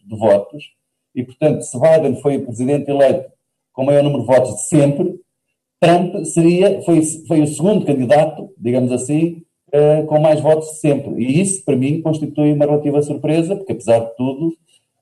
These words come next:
eh, se imaginava que houvesse um cansaço maior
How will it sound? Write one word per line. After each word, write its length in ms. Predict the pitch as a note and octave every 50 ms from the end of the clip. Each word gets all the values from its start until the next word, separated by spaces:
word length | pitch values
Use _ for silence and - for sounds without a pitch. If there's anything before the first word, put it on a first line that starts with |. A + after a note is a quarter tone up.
| _ -
eh, 320 | C3 C3+ C3+ B2+ B2 B2
se 160 | B2 - -
imaginava 840 | C3 B2+ B2+ B2 - B2+ B2 A#2 A#2+ A#2+ B2 B2 C3+ D3 D3+ D3+ - _ _ _ _ _ _ _ _ _ _ _ _
que 100 | - C3
houvesse 400 | C3 A#2+ A2 B2+ B2 B2 B2 B2+
um 80 | B2
cansaço 500 | B2 C3 B2 - - B2+ A#2+ A#2+ - -
maior 520 | C3+ C#3+ C3+ B2+ A#2+ A#2+ B2 C#3 C#3 A2+